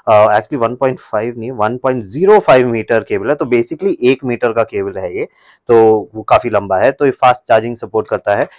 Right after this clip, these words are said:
अब ये फास्ट चार्जिंग सपोर्ट करता है जब ये बोलता है, तो इसका मतलब है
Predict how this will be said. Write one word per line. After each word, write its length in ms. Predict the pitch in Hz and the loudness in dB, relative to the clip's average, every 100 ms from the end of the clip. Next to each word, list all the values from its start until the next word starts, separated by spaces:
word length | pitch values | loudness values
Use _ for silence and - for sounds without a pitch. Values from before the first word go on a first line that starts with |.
| _ - | _ 2
अब 200 | 156 - _ _ - | 2 2 _ _ -2
ये 100 | 120 | -2
फास्ट 480 | - - 139 180 - - | 0 2 2 2 -2 0
चार्जिंग 460 | 131 135 151 190 | 2 2 0 -2
सपोर्ट 300 | 165 147 160 | -2 -4 -2
करता 260 | 151 123 143 | -2 0 0
है 120 | 143 | 0
जब 140 | 135 | 0
ये 60 | 135 | -2
बोलता 340 | 117 117 113 | -2 -2 -2
है, 60 | 135 | -6
तो 100 | 135 | -6
इसका 200 | - 123 | -10 -10
मतलब 360 | 107 107 123 110 | -10 -10 -8 -8
है 220 | 104 | -8